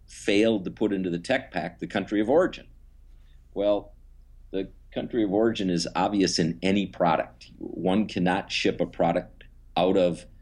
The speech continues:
any country to another country without having some marking of what the country of origin is. And, and this,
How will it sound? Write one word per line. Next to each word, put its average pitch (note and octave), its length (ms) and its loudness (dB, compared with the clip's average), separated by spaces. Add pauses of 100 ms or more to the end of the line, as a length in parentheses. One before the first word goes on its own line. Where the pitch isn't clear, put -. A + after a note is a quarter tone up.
(380)
any A2 240 0
country E2+ 500 -4
to F#2 200 -6
another G2+ 280 0
country E2+ 380 -4
without F2 360 0
having F2 400 -2
some F#2+ 400 -2
marking E2+ 460 0
of D2+ 100 -8
what E2+ 200 0
the - 60 -16
country E2+ 360 -2
of D#2+ 100 0
origin B2 540 0
is. - 220 -18 (460)
And, F2 360 -2
and F#2 160 -2
this, A2+ 240 0